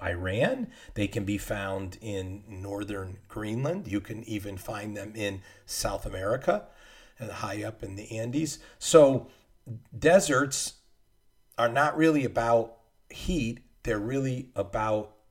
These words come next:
precipitation, rainfall. Here's one for you about the sun. Of course, the sun is always depicted as yellow,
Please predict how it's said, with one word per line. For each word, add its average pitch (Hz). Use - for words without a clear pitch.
precipitation, 101
rainfall. 107
Here's 180
one 165
for 147
you 131
about 117
the 110
sun. 92
Of -
course, 151
the 120
sun 151
is 101
always 139
depicted 101
as 92
yellow, 87